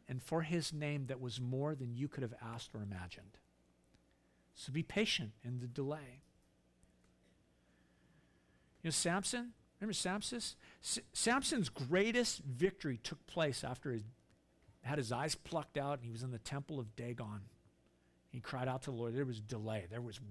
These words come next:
waiting. And then God gave him strength one more, and a miracle happened. Second application is this. Yes, number one, delays are determined by the Lord for his glory.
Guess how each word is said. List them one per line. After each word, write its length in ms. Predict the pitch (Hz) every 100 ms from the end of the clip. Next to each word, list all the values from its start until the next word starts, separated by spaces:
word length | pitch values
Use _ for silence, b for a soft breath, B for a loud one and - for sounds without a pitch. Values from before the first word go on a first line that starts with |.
| 101
waiting. 420 | 113 117 98 85 85 - _ b b b b b b b b _ -
And 100 | 117
then 120 | 123
God 260 | 117 131 131
gave 200 | 139 127
him 100 | 127
strength 420 | - - 117 - -
one 180 | 110 107
more, 280 | 101 98
and 80 | 101 98
a 80 | 101
miracle 300 | 104 104 -
happened. 400 | - 107 - 110 110 131 _ _ _ _ _ _ _ _ _ _ - _ _ _ _ _ b b b b b b
Second 380 | - 196 196 214
application 560 | 185 - - 151 - 175
is 140 | 143
this. 440 | 160 139 117 - - _ _ - - - _ _ _ _ _ - - _ _ b b b b b b b b b b b _ - - -
Yes, 380 | 151 202 -
number 200 | 156 156
one, 240 | 151 165 190
delays 380 | 170 160 180 180
are 80 | 175
determined 560 | 165 - 175 180 170
by 140 | 156 156
the 100 | 156
Lord 260 | 160 165
for 180 | - 160
his 200 | 151 139
glory. 640 | - 139 139 139 139 143